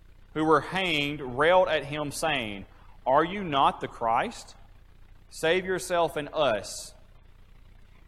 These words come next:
But the other rebuked him, saying, 'Do you not fear God, since you were under the same sentence of condemnation?'" In other words,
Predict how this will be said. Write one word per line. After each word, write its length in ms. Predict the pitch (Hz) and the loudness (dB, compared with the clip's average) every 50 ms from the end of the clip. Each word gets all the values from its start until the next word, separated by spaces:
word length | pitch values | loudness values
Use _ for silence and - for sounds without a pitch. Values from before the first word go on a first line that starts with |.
| - - | -12 -4
But 160 | - 143 143 - | -2 -2 -2 0
the 160 | 151 156 - | -4 -4 0
other 300 | 165 185 240 254 277 233 | 2 4 4 4 2 -2
rebuked 560 | 185 156 135 123 120 131 196 262 277 254 - | -2 -2 -2 -4 -6 -6 -6 -6 -6 -6 -6
him, 200 | 165 143 127 120 | -6 -6 -6 -6
saying, 600 | - - 131 120 113 113 110 110 113 113 127 147 - - - - - - - - - - - - - - - - - - - - - - - - - - - - | -4 -4 -4 -4 -4 -4 -4 -6 -8 -8 -10 -12 -16 -20 -20 -20 -20 -20 -20 -20 -20 -20 -20 -20 -20 -20 -20 -20 -20 -20 -20 -20 -20 -20 -20 -20 -20 -20 -18 -8
'Do 100 | - 143 | -4 -2
you 260 | 143 143 139 156 180 190 | -2 0 -2 -2 -4 -4
not 480 | 180 165 160 170 202 208 - - - | 0 2 4 4 4 4 0 -4 -4
fear 200 | 175 175 175 165 | -2 -2 -2 -2
God, 560 | 127 107 117 98 101 117 139 165 185 190 180 - - - - - - - - - - - - - - - - - - - - - - - - - | -2 -4 -4 -2 0 2 2 0 0 -2 -8 -14 -16 -20 -20 -20 -20 -20 -20 -20 -20 -20 -20 -20 -20 -20 -20 -20 -20 -20 -20 -20 -20 -20 -20 -16
since 280 | - - 160 151 - - | -8 -4 -4 -4 -4 -4
you 120 | 175 208 214 | -4 0 0
were 140 | 202 - | 0 2
under 260 | 147 165 175 180 185 175 | 2 0 2 2 2 0
the 120 | 147 131 | 0 -2
same 480 | - - - 160 151 160 185 202 196 170 | -2 -2 -2 -2 -2 -2 -2 -4 -6 -8
sentence 500 | - - - 156 156 170 185 - - 139 | -10 -8 -6 -6 -4 -4 -6 -6 -8 -10
of 120 | 120 - | -10 -6
condemnation?'" 720 | - 147 151 156 160 156 143 123 120 123 143 170 - 170 160 | -4 -2 0 0 0 -2 -2 -2 -2 -2 -2 -4 -6 -4 -2
In 40 | 165 | -2
other 100 | 170 170 | 0 2
words, 300 | 170 156 139 120 - | 2 2 2 0 -6